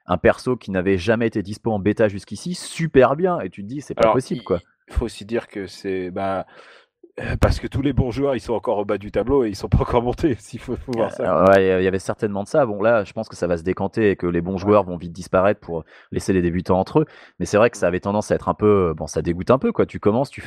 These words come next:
Speaker 1: tu enchaînes les défaites, euh, tu, tu t'amuses pas trop. Et
Speaker 2: Ouais.
Speaker 1: puis, euh, autre truc super relou, euh, le rage quit qui n'est pas pénalisé,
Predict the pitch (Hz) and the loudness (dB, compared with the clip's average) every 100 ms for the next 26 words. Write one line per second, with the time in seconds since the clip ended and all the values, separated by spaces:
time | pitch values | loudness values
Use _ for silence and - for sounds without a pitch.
0 | - 95 - 101 98 98 95 127 - 82 | -4 -2 0 0 2 0 2 2 2 -4
1 | 82 82 82 - 87 87 - 90 - 175 | -4 -6 -10 -4 -4 -4 2 2 2 -4
2 | - - - - - 104 85 139 127 98 | -4 -20 -20 -12 0 0 2 4 4 6
3 | 92 - _ _ - 113 - 101 117 101 | 2 -2 _ _ -2 -2 0 -4 -2 -4
4 | - - - 92 90 80 92 143 151 - | -8 -16 -6 2 2 2 0 0 -4 0
5 | 90 90 87 - 95 95 92 101 - 117 | 4 4 4 0 2 4 4 2 0 -6
6 | - 92 90 120 - 104 92 92 92 127 | -4 -6 2 2 2 -4 -6 -4 -4 -4